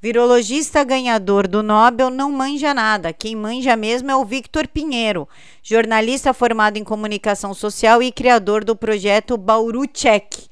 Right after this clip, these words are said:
Estadão verifica. Discurso de prêmio Nobel engana ao afirmar que vacinas criam variantes e agravam a pandemia. Não, não é o,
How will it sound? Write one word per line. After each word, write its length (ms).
Estadão 640
verifica. 720
Discurso 800
de 120
prêmio 360
Nobel 480
engana 480
ao 120
afirmar 520
que 120
vacinas 680
criam 400
variantes 720
e 40
agravam 560
a 80
pandemia. 800
Não, 380
não 240
é 260
o, 680